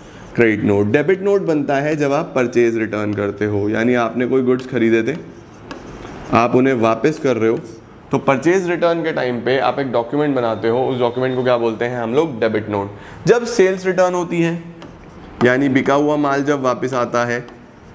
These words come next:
तो उस scenario में जो document prepare होता है उसको हम बोलते हैं credit note। तो always remember, purchase return के time पे debit note, sales return के time पे credit note। सर इनके नाम ऐसे ही क्यों रखे गए?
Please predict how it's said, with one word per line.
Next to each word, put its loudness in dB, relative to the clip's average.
तो 4
उस 2
scenario 2
में 0
जो 0
document -2
prepare 2
होता 0
है -4
उसको -6
हम 0
बोलते 2
हैं -2
credit 0
note। 0
तो 2
always 2
remember, 0
purchase 2
return 2
के 0
time 0
पे 0
debit -2
note, -4
sales 0
return 0
के 0
time -2
पे 0
credit -2
note। -4
सर 0
इनके 2
नाम 2
ऐसे 0
ही 0
क्यों 2
रखे 0
गए? 0